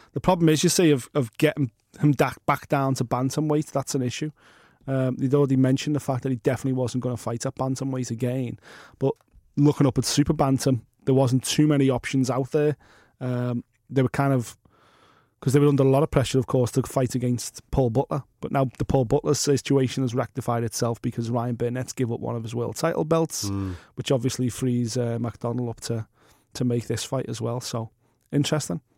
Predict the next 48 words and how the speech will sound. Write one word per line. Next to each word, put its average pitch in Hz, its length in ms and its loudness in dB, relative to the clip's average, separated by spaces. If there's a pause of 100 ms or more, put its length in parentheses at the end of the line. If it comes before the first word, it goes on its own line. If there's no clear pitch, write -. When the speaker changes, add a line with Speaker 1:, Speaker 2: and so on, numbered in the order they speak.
(480)
Speaker 1:
Be 160 80 4
Speaker 2:
So 180 60 6
Speaker 1:
interesting 175 300 6
to - 40 -2
see 175 100 6
what 151 140 4
they 156 80 4
actually 139 260 2
sign 139 280 2
for. - 280 -6 (280)
Speaker 2:
So, 135 200 0 (220)
mate, 151 280 2 (100)
<clears throat> - 100 -8
I'm 160 640 0
Speaker 1:
I 170 80 6
think 202 180 2
they're 196 100 6
holding 170 280 6
out 160 200 0
for - 100 2
a 143 40 4
super 131 200 0
bantamweight 123 480 -2
shot. 120 220 -6
That's 127 180 -4
what 131 100 0
I've 113 140 -6
heard. 117 200 -10 (100)
They're 131 100 -4
holding 139 240 2
out 123 220 -4
for 123 260 -4 (300)
a - 60 -4
super 131 200 2
bantamweight 123 640 0
shot. - 200 -4 (120)
If 151 120 2
they 175 140 4
take 185 260 0
that 185 120 2
in 175 100 2
Japan, 190 380 -2 (420)
that, 135 240 -2
that 127 140 2
is 123 100 0
certainly - 460 -2
plan 110 300 -4
B. 107 220 -8